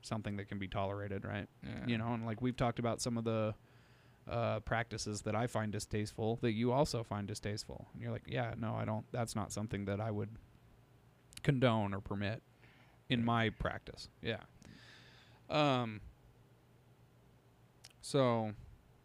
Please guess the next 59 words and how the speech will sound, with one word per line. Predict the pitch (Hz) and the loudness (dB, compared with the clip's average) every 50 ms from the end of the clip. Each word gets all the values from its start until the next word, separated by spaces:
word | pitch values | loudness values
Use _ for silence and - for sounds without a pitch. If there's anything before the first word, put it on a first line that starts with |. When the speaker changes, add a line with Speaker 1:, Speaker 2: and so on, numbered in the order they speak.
| - - - - - _ - _ - - - - - - - - _ _ - - - | -20 -20 -20 -20 -20 _ -20 _ -20 -20 -20 -20 -20 -20 -20 -20 _ _ -18 -14 -10
Speaker 1:
shit, | - - - - - - | -8 -8 -8 -8 -8 -6
we're | 143 156 147 113 147 - | -6 -6 -6 -6 -10 -10
kinda | - 175 185 180 | -6 -4 -4 -4
where | 185 180 180 185 | -4 -4 -4 -6
we, | 185 180 - - | -6 -8 -8 -8
where | - 156 170 | -6 -6 -4
w- | 214 208 196 185 - - - - | -4 -6 -8 -10 -12 -16 -6 -2
Speaker 2:
I, | 104 110 104 - - | -2 -2 -2 -2 -2
I | 101 104 | -4 -4
said | - - 98 95 92 | -4 -4 -6 -4 -2
that | 95 92 90 | -2 -2 0
I | 90 92 | 0 0
miss | 95 92 87 - | 0 -2 -4 -4
going | - 92 92 | -6 -4 -4
to | 87 | -2
the | 87 | -2
mosque | 90 87 87 85 - - - - | 0 0 -2 -2 -4 -8 -12 -12
in, | 95 104 202 | -4 0 4
Speaker 1:
Oh, | 220 233 226 | 6 8 10
yeah, | 220 226 214 | 10 10 10
Speaker 2:
because | 190 196 | 8 6
Speaker 1:
you, | 208 - | 2 2
Speaker 2:
of | 208 | 6
Speaker 1:
yeah, | 233 254 208 180 | 6 6 8 6
Speaker 2:
covid, | 208 202 | 6 4
Speaker 1:
my, | 180 180 | 4 2
Speaker 2:
'cause | 160 170 | 2 0
Speaker 1:
my, | 175 | -2
Speaker 2:
of | 185 - - - | -2 -2 -4 0
Speaker 1:
yeah. | 196 226 208 151 123 | 2 2 2 2 2
Speaker 2:
covid | 92 90 | 0 -2
and | 87 90 82 | -4 -6 -8
stuff, | - - 90 92 90 87 - - | -8 -10 -10 -8 -8 -10 -12 -10
and | - - | -2 0
Speaker 1:
Uh, | 160 156 151 143 131 | 2 4 4 4 4
so | - - 165 | 4 4 4
I've | 165 175 | 4 2
never | 180 170 165 | 2 0 0
been | 165 165 165 | 0 0 0
to | 160 147 | 0 -2
the | 139 143 | -2 -2
services. | - 170 180 180 170 - - 113 120 | 0 0 0 0 0 -2 -2 -2 -2
I | 127 | 0
mean, | 127 131 127 127 | 0 2 2 2
would | 135 131 | 2 2
you | 135 143 | 0 0
generally, | 139 135 139 139 143 139 139 139 135 131 | 0 2 0 2 2 2 2 2 2 0
like, | 123 120 120 110 - - | 0 0 -2 -4 -4 -6
do | 117 117 | -4 -4
you, | 123 - | -4 -4
I | - 139 | -2 0
mean, | 139 135 131 139 | 2 2 4 4
me | 180 202 | 4 4
and | 175 156 | 4 4
you | 170 170 139 | 2 2 2
hug | 123 156 156 127 117 | 2 2 0 0 0
when | 127 127 117 | -2 -2 0
we | 117 117 | 0 0
meet, | 113 110 104 87 | 0 -2 -2 -4